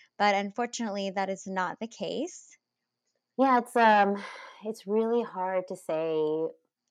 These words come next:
Speaker 2: when that is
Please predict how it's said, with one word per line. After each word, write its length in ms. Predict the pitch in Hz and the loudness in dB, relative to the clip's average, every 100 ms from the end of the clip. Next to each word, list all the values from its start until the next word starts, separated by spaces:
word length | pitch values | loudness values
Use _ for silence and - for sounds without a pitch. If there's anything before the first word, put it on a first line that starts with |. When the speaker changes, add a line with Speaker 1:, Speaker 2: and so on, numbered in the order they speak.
| _ _ _ | _ _ _
Speaker 2:
when 760 | 165 180 180 175 170 170 170 - _ _ _ _ _ _ _ | -2 0 0 0 -2 -4 -6 -8 _ _ _ _ _ _ _
that 360 | 180 190 180 - | 0 4 4 2
is 220 | 190 180 | -2 -2